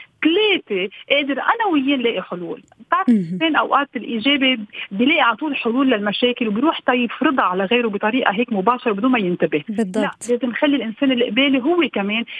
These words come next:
Speaker 1: يقشع الحل اللي أنا قاشعه.
Speaker 2: طيب، البعض يقول لك: "أنا لما أغير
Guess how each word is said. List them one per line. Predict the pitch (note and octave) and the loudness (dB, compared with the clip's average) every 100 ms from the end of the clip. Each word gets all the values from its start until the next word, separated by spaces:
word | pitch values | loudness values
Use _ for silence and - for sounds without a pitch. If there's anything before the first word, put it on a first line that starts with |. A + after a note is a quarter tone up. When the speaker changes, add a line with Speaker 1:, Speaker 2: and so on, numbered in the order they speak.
| - | -4
Speaker 1:
يقشع | A#3 - - G#3+ F#3+ | -2 -2 -2 0 0
الحل | F#3 - G#3+ | 0 -2 0
اللي | F3 | 0
أنا | E3 D#3+ | 0 -2
قاشعه. | D3+ D3 - - - - - | -4 -6 -8 -10 -14 -20 0
Speaker 2:
طيب، | F4 D#4+ G#3 - | 4 4 4 2
البعض | A#3+ B3 D#4+ A#3 | 2 4 4 4
يقول | A3+ A#3 A3+ | 4 4 2
لك: | G#3+ | -2
"أنا | - G#3 G#3+ G#3 G#3 G3+ | -2 2 2 2 2 0
لما | F#3+ F#3+ F#3 | 0 0 0
أغير | - F3 F#3+ F#3 F3+ | -2 -2 -2 0 0